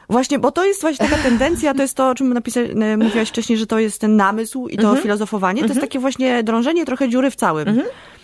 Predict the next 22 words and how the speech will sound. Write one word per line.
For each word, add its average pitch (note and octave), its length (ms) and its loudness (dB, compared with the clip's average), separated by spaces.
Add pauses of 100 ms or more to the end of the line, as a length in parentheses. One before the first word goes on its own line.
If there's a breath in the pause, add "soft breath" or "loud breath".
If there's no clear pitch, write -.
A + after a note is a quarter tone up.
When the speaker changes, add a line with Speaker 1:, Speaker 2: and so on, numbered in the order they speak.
(220 loud breath)
Speaker 1:
E, F#3 220 2
i G3 100 -4
to G#3+ 120 2
jest A#3+ 180 0
niezwykle A#3+ 420 0
cenne. F#3 560 0
E, F#3 180 0
i - 140 -6
piszecie B3+ 320 -4
tutaj A3+ 300 -2
o F#3+ 120 0
bardzo A3 520 0
wielu, G#3 220 0
bardzo F#3 280 -2
różnych D#3 340 -2
rzeczach, D3+ 320 0
bo F#3+ 100 -6
to G3 100 -2
nie G3 140 4
jest, F3+ 360 -2
e, F3 220 2
tylko D#3+ 640 0